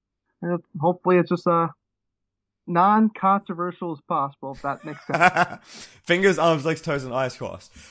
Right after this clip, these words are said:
Speaker 2: Okay, so, Chris, we talked about the fourteen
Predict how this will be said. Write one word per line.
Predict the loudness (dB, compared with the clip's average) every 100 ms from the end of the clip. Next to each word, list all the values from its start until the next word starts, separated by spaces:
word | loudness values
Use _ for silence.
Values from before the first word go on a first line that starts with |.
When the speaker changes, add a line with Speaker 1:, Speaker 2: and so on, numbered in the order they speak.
| -2
Speaker 2:
Okay, | 4 4 4
so, | 2 2
Chris, | 2 -2 -2 -2
we | -6
talked | -4 -2 -2 -4
about | 0 0 0
the | -6 -10
fourteen | -8 -2 -2 -2 -6 -6 -6 -6 -10